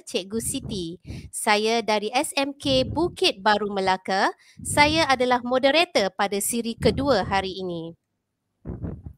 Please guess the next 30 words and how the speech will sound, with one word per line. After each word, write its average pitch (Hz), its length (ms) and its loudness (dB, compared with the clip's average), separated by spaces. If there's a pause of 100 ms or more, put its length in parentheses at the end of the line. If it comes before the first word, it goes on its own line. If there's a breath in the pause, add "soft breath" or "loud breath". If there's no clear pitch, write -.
(480 loud breath)
Saya 330 480 4
perkenalkan 277 800 0
juga 196 560 0
orang 240 400 0
penting 294 560 0
di 233 80 0
belakang 214 400 -2
tabir 202 320 -4
kita 220 240 -2
pada 226 320 0
hari 233 320 -2
ini, 302 240 0 (320 loud breath)
iaitu 226 480 -2
Cikgu 208 400 -2 (160)
P 339 160 6
Kok 247 240 2
Hua 240 240 4
dari 202 320 -2
S 311 320 2
M 233 160 -2
J 233 160 2
K 233 240 -2
Tinggi 202 320 -4
Cina 202 320 -4
Melaka 190 560 0 (320 loud breath)
sebagai 302 640 4
pegawai 311 480 4
teknikal 285 480 0
yang 190 240 -2
menyasun-, 202 480 -4